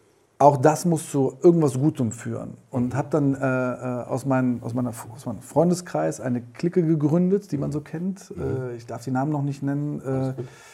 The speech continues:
Speaker 1: ähm, die nennt sich Wish Rider.
Speaker 2: Mhm.
Speaker 1: Und Wish Rider, äh,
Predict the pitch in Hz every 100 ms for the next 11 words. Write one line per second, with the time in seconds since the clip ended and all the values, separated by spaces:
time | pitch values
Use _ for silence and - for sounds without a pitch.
0 | - - _ _ _ 127 123 127 123 127
1 | - _ _ _ _ _ _ - 135 139
2 | 143 135 120 151 - 120 113 113 151 170
3 | - _ 95 90 127 - 127 131 190 -
4 | 135 131 135 156 160 - 143 131 131 131
5 | 127